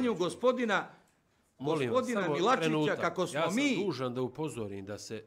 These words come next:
Speaker 1: da nije dopustivo iznositi podatke iz privatnog
Speaker 2: Ma ja iznosim, kakve,
Speaker 1: I to.
Speaker 2: kakav,
Speaker 1: Dakle,
Speaker 2: kakav crni
Speaker 1: jedno je
Speaker 2: privatni život?
Speaker 1: u redu, nastavite, nastavit
Speaker 2: Ma,
Speaker 1: ćete.
Speaker 2: dozvoli,
Speaker 1: Govorim, jedno je
Speaker 2: ovdje
Speaker 1: javna
Speaker 2: se
Speaker 1: funkcija i
Speaker 2: non
Speaker 1: kad se
Speaker 2: stop
Speaker 1: govori o javnoj funkciji.
Speaker 2: poziva na
Speaker 1: Ali
Speaker 2: to
Speaker 1: jedno
Speaker 2: da
Speaker 1: je
Speaker 2: je s-,
Speaker 1: iznošenje
Speaker 2: da
Speaker 1: porodičnog života.
Speaker 2: kad jednostavno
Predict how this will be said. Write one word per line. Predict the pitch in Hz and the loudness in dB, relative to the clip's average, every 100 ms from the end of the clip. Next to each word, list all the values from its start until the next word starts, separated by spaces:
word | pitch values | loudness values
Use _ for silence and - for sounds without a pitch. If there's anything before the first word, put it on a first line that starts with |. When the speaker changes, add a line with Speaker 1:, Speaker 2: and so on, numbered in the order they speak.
| - | -14
Speaker 1:
da | 107 107 | -8 -4
nije | 123 175 | -2 -2
dopustivo | 131 123 - 151 165 131 117 | -2 -6 -6 -10 -8 -6 -4
iznositi | 101 117 135 110 - 107 | -4 -6 -6 -12 -12 -14
podatke | - 113 101 117 123 - | -12 -10 -4 -4 -4 -10
iz | 104 | -12
privatnog | - 120 101 90 98 92 92 | -8 -8 -6 -8 -12 -14 -4
Speaker 2:
Ma | 90 | 0
ja | 101 127 135 | 6 8 8
iznosim, | 120 113 180 - | 6 2 2 2
kakve, | 127 117 156 | -2 0 0
Speaker 1:
I | |
to. | 107 92 | 0 0
Speaker 2:
kakav, | 170 190 165 - - | 2 4 4 2 0
Speaker 1:
Dakle, | 135 185 208 | 4 4 4
Speaker 2:
kakav | 208 - | 2 4
crni | 240 240 | 4 4
Speaker 1:
jedno | 233 180 | 4 6
je | |
Speaker 2:
privatni | 262 254 233 - 226 | 6 6 6 4 0
život? | 196 240 - 139 | 0 2 2 4
Speaker 1:
u | |
redu, | 139 175 156 123 | 4 4 4 4
nastavite, | 156 196 190 131 110 107 | 4 4 4 2 0 0
nastavit | 131 175 160 127 | 0 2 2 0
Speaker 2:
Ma, | |
Speaker 1:
ćete. | 110 117 107 110 | 0 -4 -6 -4
Speaker 2:
dozvoli, | 107 160 | 2 8
Speaker 1:
Govorim, | 196 254 160 | 10 10 10
jedno | 123 190 180 | 4 2 6
je | 208 254 | 8 10
Speaker 2:
ovdje | 247 175 | 10 8
Speaker 1:
javna | 214 151 | 6 4
Speaker 2:
se | 196 | 4
Speaker 1:
funkcija | |
i | 185 | 6
Speaker 2:
non | 214 262 262 247 | 8 8 8 6
Speaker 1:
kad | 156 | 4
se | - | 2
Speaker 2:
stop | 151 233 | 8 8
Speaker 1:
govori | 175 165 | 8 6
o | 170 | 6
javnoj | 160 156 143 | 6 4 2
funkciji. | 151 127 - | 0 -2 2
Speaker 2:
poziva | 180 135 240 269 262 220 | 2 4 4 6 6 6
na | 190 147 | 4 4
Speaker 1:
Ali | 131 226 | 6 10
Speaker 2:
to | 247 | 10
Speaker 1:
jedno | 247 175 | 10 8
Speaker 2:
da | 170 | 4
Speaker 1:
je | 160 | 4
Speaker 2:
je | 160 | 4
s-, | |
Speaker 1:
iznošenje | 175 170 151 - 151 147 147 | 4 2 0 2 2 4 2
Speaker 2:
da | 147 - | 0 -2
Speaker 1:
porodičnog | 156 160 156 135 147 131 | 4 4 4 0 -2 -4
života. | 107 110 92 - | -4 -6 -8 -6
Speaker 2:
kad | 160 143 | -4 2
jednostavno | 214 269 240 - 202 | 4 4 2 0 0